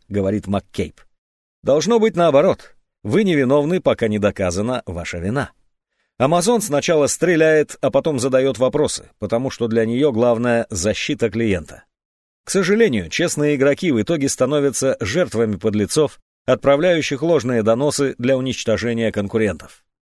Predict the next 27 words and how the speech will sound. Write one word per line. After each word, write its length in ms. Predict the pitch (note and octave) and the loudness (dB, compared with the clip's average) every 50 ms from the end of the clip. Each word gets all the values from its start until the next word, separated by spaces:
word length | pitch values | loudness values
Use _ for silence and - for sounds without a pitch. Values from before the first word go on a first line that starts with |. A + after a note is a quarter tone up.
| _ _ _ | _ _ _
По 100 | - A#2+ | -2 -2
словам 420 | A2+ - D3+ D#3 E3+ A3 G#3+ G3 F3 | 2 2 2 2 4 2 2 0 0
Джей 280 | A2+ A#2+ E3+ F3 D#3 | 0 0 2 2 2
Си 220 | - - C#3+ D3 B2+ | 0 0 0 0 -2
Хьюита 640 | - - A#2+ B2+ C3 C3 C3 - B2 B2+ B2 A2+ - _ | 0 0 0 2 2 2 2 2 2 0 0 -2 -8 _
из 220 | A#2 A#2+ A#2+ G2 | -2 -2 -2 0
юридической 680 | F#2+ G#2+ B2+ B2 C3 B2+ C#3+ D3 - D3 - - C3+ A#2+ | 0 0 0 0 -2 -4 -4 -6 -6 -6 -4 -2 -2 -2
фирмы 520 | - - B2 C3 B2+ B2+ C3 C3 B2 A2 - - _ - - | 0 0 0 0 0 0 0 0 -2 -2 -6 -12 _ -12 -8
One 320 | G2 F#2 A2+ C3 B2 A2 | -4 -2 0 0 0 0
Law 220 | G2+ G2+ G#2+ G2+ | 0 0 0 0
Group, 280 | F2 F#2+ B2 D#3 - - - - _ _ _ _ | 0 0 -2 -2 -2 -6 -14 -20 _ _ _ _
которая 400 | - C3 - G3 F#3+ F3 E3+ C#3 | -2 0 2 2 2 2 0 0
консультирует 640 | D#3 D3 - D#3+ D3+ C#3+ - F3 E3 E3+ D#3 A#2+ | -2 -4 -2 -4 -4 -2 -2 -2 0 0 -2 -2
сторонних 440 | - - C#3+ C#3+ C#3+ A#2+ G#2+ G2+ - | -2 0 2 2 2 0 0 -4 -4
продавцов, 540 | - G2+ F#2+ F#2+ F#2+ - - F#3 F3 - - _ _ _ _ _ _ _ | -6 -4 -2 -2 -2 0 -2 -2 -2 -2 -8 _ _ _ _ _ _ _
однажды 480 | - C3+ - F3 A3 G#3 D#3+ F3 F3+ - - | 0 0 2 2 0 0 0 0 0 2 2
Amazon 460 | C3+ A#2+ A2+ G#2+ F2 A2 C3+ D#3+ D#3 | 2 2 2 0 2 0 0 0 -2
приостановила 760 | - A#2 G2 D#2+ - - F#2+ E2+ F2 F2+ A#2+ D#3 D#3+ C#3+ A#2+ | -2 -2 -2 -2 -4 -6 -6 -6 -4 -2 -2 0 0 2 2
работу 480 | G#2 F2+ E2+ A2 C3+ - D3 D3 - - | 2 0 0 0 0 0 0 0 0 -2
многомиллионного 960 | A#2 A#2 C3 D#3+ D#3+ D3+ B2+ A#2+ A2+ G#2+ G#2 G#2+ C3 C#3 C3+ B2+ A#2+ A#2 A2 | -4 -2 -2 0 0 0 0 0 0 0 2 0 0 0 0 0 0 0 0
продавца 500 | - G#2+ G#2 G2+ G2+ F#2 - - C3 C3+ | 0 -2 -2 0 -2 -2 -2 -2 -4 -2
косметики 580 | - G#2 - - G#2+ A2 A#2 G#2+ A#2+ A#2 - B2 | -2 -4 -6 -4 -4 -4 -4 -4 -6 -6 -6 -6
без 320 | A2 G2+ C3+ F#3 E3+ - | -4 -2 -2 -2 -2 -2
каких-либо 640 | - C#3+ - - F#3 - - D3 D3+ C3+ C#3+ C#3 - - | -2 -4 -4 -4 -6 -6 -4 -4 -2 0 0 -2 -2 -2
уведомлений 720 | C#3 C3 A#2+ C3 A2+ A2 G2 G2 G2+ A2+ C3 B2 B2 B2+ B2 | -4 -2 -2 0 0 0 0 0 0 -2 -2 -2 -2 -4 -4
или 260 | - C3 A#2+ A#2+ A2+ | -4 -2 -2 -2 -2
объяснений. 760 | - A#2+ G#2+ G#2+ G#2+ G2 - - E2 D2+ C#2+ C2+ - _ | -2 -4 -4 -2 -2 -4 -4 -6 -8 -12 -16 -18 -20 _